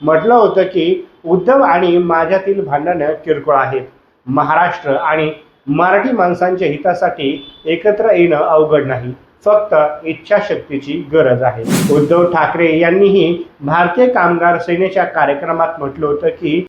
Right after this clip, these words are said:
"मी किरकोळ वाद विसरायला तयार आहे. सर्व मराठी माणसांनी महाराष्ट्राच्या हितासाठी एकत्र यावं, पण जे महाराष्ट्राच्या विरोधात काम करतात त्यांच्यासोबत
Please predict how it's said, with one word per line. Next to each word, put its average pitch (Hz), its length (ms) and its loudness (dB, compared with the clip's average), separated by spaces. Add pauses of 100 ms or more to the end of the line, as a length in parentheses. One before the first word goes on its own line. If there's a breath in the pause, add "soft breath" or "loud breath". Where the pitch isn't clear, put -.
(100)
"मी 165 200 4
किरकोळ 220 480 2
वाद 185 320 2
विसरायला 180 480 0
तयार 151 340 0
आहे. 127 420 -4 (200)
सर्व 170 360 2
मराठी 170 380 -2
माणसांनी 175 560 0
महाराष्ट्राच्या 160 840 -4
हितासाठी 156 680 -8
एकत्र 151 420 -4
यावं, 131 380 2 (400)
पण 156 160 4
जे 175 160 2
महाराष्ट्राच्या 175 760 0
विरोधात 160 540 0
काम 180 200 0
करतात 151 440 -2 (460)
त्यांच्यासोबत 180 840 2